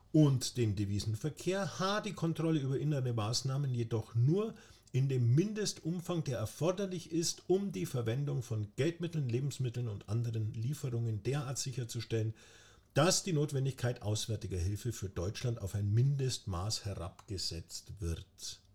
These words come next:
I. Die Kontrolle der Versorgung und Behandlung von Personen in deutschen Gefängnissen, die vor den Gerichten oder den Tribunalen der Besatzungsmächte oder Besatzungsbehörden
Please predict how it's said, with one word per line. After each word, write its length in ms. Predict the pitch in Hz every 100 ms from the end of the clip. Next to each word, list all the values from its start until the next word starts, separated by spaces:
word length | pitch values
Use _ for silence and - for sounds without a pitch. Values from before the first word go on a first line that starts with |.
| _ - - - - - _ -
I. 240 | 185 214
Die 140 | 185 143
Kontrolle 560 | 120 117 117 143 175
der 100 | 143
Versorgung 680 | - 104 - 127 139 156 151
und 120 | 123
Behandlung 600 | 107 82 135 165 165 160
von 240 | 156 117 104
Personen 480 | 104 - 139 156
in 140 | 123 110
deutschen 380 | 110 113 - 104
Gefängnissen, 560 | - 139 151 151 147
die 100 | 123
vor 220 | 107 110
den 160 | 101 101
Gerichten 680 | 95 90 110 131 - - 143
oder 180 | 110
den 200 | 104 98
Tribunalen 720 | 92 107 104 107 101 113 123 117
der 120 | 101
Besatzungsmächte 1160 | 90 - - 135 - 185 185 - 196 196 - 170
oder 220 | 135 127
Besatzungsbehörden 1000 | - 113 107 - 107 - 98 98 113 139